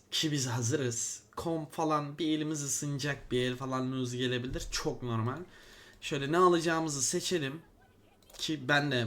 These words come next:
baz ışık yılı ama lazer mod kullanacağım. İşimizi şansa bırakamayız. Belki Piper da alırım. Bir bakayım haritaya. Gerçi Piper manyak almış. Ben hazırım. Takım arkadaşlarım hazır.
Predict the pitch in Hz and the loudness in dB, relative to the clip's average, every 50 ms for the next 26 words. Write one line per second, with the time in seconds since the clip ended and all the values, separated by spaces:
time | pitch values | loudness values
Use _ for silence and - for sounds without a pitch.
0 | 107 110 123 123 120 117 113 - 127 - - - 143 - - 143 143 143 151 156 | 0 0 2 2 2 2 0 -2 0 0 0 0 -2 -4 -6 -4 -2 0 -2 -2
1 | - - 131 131 127 123 123 120 120 113 120 113 110 110 101 101 107 - - - | -2 -2 -2 0 0 2 2 2 2 2 2 2 0 0 -2 -4 -8 -10 -8 -6
2 | 123 120 127 139 139 127 143 151 147 147 160 170 - - - - - - - - | -4 -2 -2 -2 -2 -2 -2 0 0 -2 -4 -6 -10 -18 -20 -20 -20 -20 -20 -20
3 | - - 147 131 - 147 143 135 127 127 120 135 123 120 113 113 113 104 101 117 | -12 -6 -2 -2 0 0 0 0 -2 -2 -2 -2 -2 -2 -2 -2 -2 -2 0 0
4 | 123 127 127 147 143 143 139 135 131 139 147 - - - - - - 160 170 180 | 0 0 -2 -2 -4 -4 -4 -4 -4 -6 -6 -8 -8 -10 -14 -12 -6 -2 0 0
5 | - - - 143 143 143 143 143 165 156 135 127 113 101 101 107 110 127 139 135 | 0 -2 0 4 4 4 4 4 2 0 2 2 0 0 0 -2 -2 -2 -2 -2
6 | 139 135 131 - 147 143 135 139 123 117 117 113 113 110 110 120 135 143 127 127 | -2 -4 -4 -4 -6 -6 -6 -4 -4 -4 -4 -4 -2 -2 -2 -2 -2 -2 -4 -4
7 | 123 - - 143 139 131 120 - 143 135 131 127 127 127 123 127 117 110 117 135 | -6 -6 -4 -4 -4 -4 -4 -6 -6 -4 -2 -2 -2 -2 -2 -2 -2 -2 -2 -4
8 | - - - - - - - - - - 202 208 214 208 190 180 190 170 135 113 | -6 -10 -14 -18 -20 -20 -20 -10 6 8 10 10 10 10 10 8 8 6 6 4
9 | 113 - - - - - - - - - - - - - - - 165 156 202 196 | 0 -6 -10 -16 -20 -20 -20 -20 -20 -20 -20 -20 -20 -14 -4 -2 0 2 4 4
10 | 190 185 180 196 190 185 180 - 196 175 175 175 170 160 156 175 175 - - - | 4 4 4 4 2 2 2 2 2 0 0 0 0 -2 -2 -4 -4 -4 -8 -16
11 | - | -18